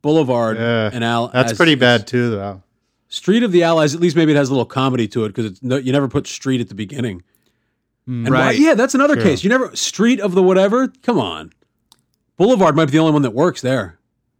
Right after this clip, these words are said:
Speaker 1: For the,
Speaker 3: And
Speaker 1: of
Speaker 3: why,
Speaker 1: the
Speaker 3: why does that even work? So you just go, decided to start saying it, the,
Speaker 1: Boulevard
Speaker 3: what,
Speaker 1: of the
Speaker 3: what it's
Speaker 1: Allies.
Speaker 3: called first? Yeah, that doesn't, there's nothing else that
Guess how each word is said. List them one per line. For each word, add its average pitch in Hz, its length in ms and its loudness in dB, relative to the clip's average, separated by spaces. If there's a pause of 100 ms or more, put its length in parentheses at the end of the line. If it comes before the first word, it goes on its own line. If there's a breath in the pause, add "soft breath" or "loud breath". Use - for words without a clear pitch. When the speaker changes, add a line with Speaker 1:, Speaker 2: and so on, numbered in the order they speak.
(120)
Speaker 1:
For 135 120 -2
the, 143 120 0
Speaker 3:
And 147 120 2
Speaker 1:
of 131 60 0
Speaker 3:
why, 110 180 0
Speaker 1:
the 101 60 -2
Speaker 3:
why 147 180 0
does 147 100 -6
that 156 160 -2
even 151 240 -6
work? 175 340 -6 (140)
So - 120 -18
you 101 40 -14
just 113 200 -14
go, 117 140 -4
decided 120 540 -8
to 113 120 -12
start 113 280 -10
saying 120 240 -8
it, 104 140 -10 (340)
the, 110 160 -6
Speaker 1:
Boulevard 208 400 -4
Speaker 3:
what, 202 120 -4
Speaker 1:
of 165 100 -6
the 135 40 -8
Speaker 3:
what 135 120 -2
it's 190 140 -4
Speaker 1:
Allies. 175 80 -8
Speaker 3:
called 135 340 -6
first? 139 520 -10 (440)
Yeah, 123 120 -4 (100)
that 156 140 -8
doesn't, 127 320 -16
there's 120 160 -12
nothing 160 240 -8
else 165 180 -12
that 110 140 -12